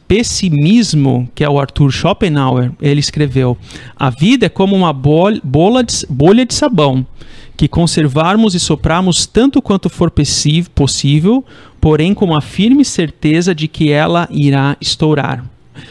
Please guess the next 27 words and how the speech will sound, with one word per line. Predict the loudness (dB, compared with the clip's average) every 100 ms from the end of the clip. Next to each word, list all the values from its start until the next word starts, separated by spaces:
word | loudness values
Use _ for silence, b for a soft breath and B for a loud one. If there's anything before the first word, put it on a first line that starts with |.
| B
Ou | -4
seja, | 0 0 0
a | 0
bolha | 2 2 2
ela | 0 0
vai | 0 -2
estourar | -2 0 0 0 0
de | -2
alguma | 0 -2
forma, | -4 -2 -2 -2 -4 -6 -6
né? | -2 -2 -2
Seja | -2 -2 -2
cedo, | -4 -2 0 0 0 -2 B B B
seja | -2 0 0
mais | 0 -2 -4
tarde, | -2 -2 0 0 -2 -4 B B
mas | -4 -2
perceba | 0 0 0 0 0
que | 0
é |
a | 0
vida | -2 -2 0 2 2 0
na | -2
sua | 0 2 2 0 -2
inutilidade. | 2 2 2 0 -2 0 -2 -4 -2 -2
Mas | -2
claro, | 0 0 2 0